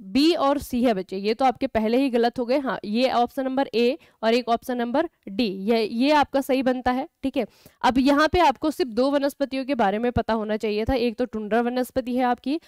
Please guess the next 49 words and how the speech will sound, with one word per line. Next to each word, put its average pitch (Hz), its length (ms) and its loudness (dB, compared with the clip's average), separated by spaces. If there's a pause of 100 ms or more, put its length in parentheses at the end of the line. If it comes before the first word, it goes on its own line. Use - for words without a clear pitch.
(160)
और 233 120 2
एक 277 220 2
है 269 80 2
आपकी 202 340 0
पर्णपाती 226 680 0
वन, 220 260 -2
जिन्हें 240 200 -2
हम 262 180 -2
पतझड़ 254 500 0
वन 233 220 0
भी 220 120 -4
कहते 185 280 -8
हैं, 180 180 -10
ठीक - 160 -4
है। 302 120 4 (280)
पतझड़ 247 340 2
वन 294 200 0
बच्चे 240 260 -2
हिमालय 220 440 0
में 247 180 0
जाते 202 320 -2
वक्त 208 260 -4
आपके 185 260 -4
सबसे 302 460 -2
पहले 208 520 -2
जो 220 180 -6
वन 196 220 -4
आते 190 260 -4
हैं 214 200 -4 (280)
उन्हें 233 240 0
आपका 208 320 0
डिसीडियस 254 540 -2
फॉरेस्ट 226 340 -4
कहा 226 200 0
जाता 208 240 -4
है, 247 160 -4
यानी 214 240 -2
कि 233 120 -6
पर्णपाती 254 580 -2
वन, 233 180 -4
यानी 190 200 -6
कि - 120 -8
पतझड़ 220 360 -2
वन 233 180 -2
कहा 220 220 -2
जाता 202 260 -4
है, 254 180 -2
ठीक - 200 -6
है। 214 120 -2